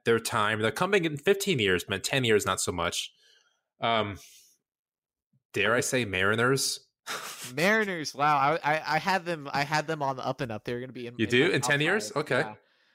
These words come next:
Speaker 2: Yeah.
Speaker 1: And, of course, Marlins. And, uh, you know what?
Speaker 2: Rockies.
Speaker 1: And the Dodgers.
Speaker 2: I think, I th-, Dodgers. Okay. That,
Speaker 1: <laughs>
Speaker 2: I, I'm interested to hear why you think that. I think the Marlins will actually be really good because they've got ridiculous
Speaker 1: Yeah,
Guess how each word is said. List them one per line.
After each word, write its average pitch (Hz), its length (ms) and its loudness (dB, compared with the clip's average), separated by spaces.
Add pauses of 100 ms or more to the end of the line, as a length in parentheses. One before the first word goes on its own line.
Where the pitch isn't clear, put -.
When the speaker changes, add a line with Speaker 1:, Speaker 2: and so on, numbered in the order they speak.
(380)
Speaker 2:
Yeah. 117 160 -6
Speaker 1:
And, 131 200 2
of 139 80 0
course, 139 360 2
Marlins. 131 840 2 (1040)
And, 104 200 0
uh, 101 540 0
you 151 80 0
know 196 160 2
what? 196 200 2
Speaker 2:
Rockies. - 280 -18 (140)
Speaker 1:
And 127 100 -4
the 139 80 2
Dodgers. 135 440 0
Speaker 2:
I - 20 -4
think, - 280 -6 (120)
I 247 80 0
th-, - 180 -14 (140)
Dodgers. 180 640 -6
Okay. 156 460 -2
That, - 400 -6 (240)
Speaker 1:
<laughs> - 260 -20
Speaker 2:
I, 156 320 0
I'm 147 160 -6
interested 151 480 -6
to 135 100 -2
hear 123 480 -2
why 117 180 -2
you 120 140 -6
think 120 240 -10
that. 123 180 -4
I 156 60 -4
think 240 160 -6
the 247 100 0
Marlins 135 440 -2
will 123 100 -2
actually 120 300 -4
be 117 140 -2
really 110 260 0
good 110 260 -6
because 123 200 -8
they've 123 160 -4
got 127 240 0 (420)
ridiculous - 140 -12
Speaker 1:
Yeah, 220 320 2